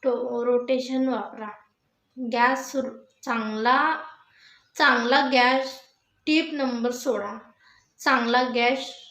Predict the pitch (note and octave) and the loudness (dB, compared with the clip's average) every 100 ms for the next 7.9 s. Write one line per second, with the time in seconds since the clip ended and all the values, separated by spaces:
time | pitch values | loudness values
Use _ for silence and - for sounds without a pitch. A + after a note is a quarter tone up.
0 | _ - C4 A3+ A3 B3 B3 C4 C4 C4 | _ -10 -6 -4 -4 -4 -4 -2 -2 0
1 | G3+ - G#3 G#3+ - _ _ _ _ _ | -2 -6 -12 -14 -18 _ _ _ _ _
2 | - - _ - B3 C4 C4+ C4+ D#4+ D#4+ | -20 -20 _ -16 -12 -2 -2 2 -2 0
3 | D4 C4 B3 A#3+ A#3+ A#3 - C#4 C4+ A#3+ | 0 0 0 0 -2 -2 -6 -8 -4 -4
4 | A3 G#3+ G#3+ A3+ A3+ - A3+ B3+ C#4+ D4+ | -2 -4 -4 -8 -8 -8 -2 0 0 0
5 | C#4+ A#3 A3 G#3+ A3+ - - C#4 C#4 C#4+ | -2 0 -2 -6 -12 -8 -4 -4 -4 -10
6 | - A#3 G#3+ A3+ B3 C4+ A3+ G2+ G#3+ - | -8 -6 -4 -4 -6 -8 -8 -8 -12 -16
7 | - - _ B3 A#3 A#3 A3+ A#3 | -20 -20 _ -6 0 2 2 -2